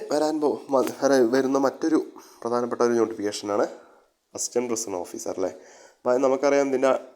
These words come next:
ക്വാളിഫിക്കേഷൻ ഈ അടുത്തിടെ മാറ്റിയിട്ടുണ്ടായിരുന്നു, പ്ലസ് ടു ആക്കിയിട്ടുണ്ട്. അപ്പോൾ പ്ലസ് ടു ആക്കിയതിന് ശേഷം വരുന്ന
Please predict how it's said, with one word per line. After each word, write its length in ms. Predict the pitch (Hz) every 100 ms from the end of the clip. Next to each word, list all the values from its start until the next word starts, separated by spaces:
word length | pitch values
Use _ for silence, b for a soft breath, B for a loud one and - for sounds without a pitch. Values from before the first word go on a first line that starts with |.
| _ _
ക്വാളിഫിക്കേഷൻ 480 | - 117 117 123 135
ഈ 80 | 123
അടുത്തിടെ 420 | 117 101 - 120
മാറ്റിയിട്ടുണ്ടായിരുന്നു, 760 | 110 92 92 123 127 113 92 104
പ്ലസ് 280 | 117 98 -
ടു 120 | - 131
ആക്കിയിട്ടുണ്ട്. 520 | 110 90 87 90 98 - B B B B B B _ _
അപ്പോൾ 200 | - 113 110
പ്ലസ് 280 | 107 104 -
ടു 120 | - 170
ആക്കിയതിന് 480 | 135 131 147 147 147
ശേഷം 300 | 151 147 147
വരുന്ന 260 | 139 127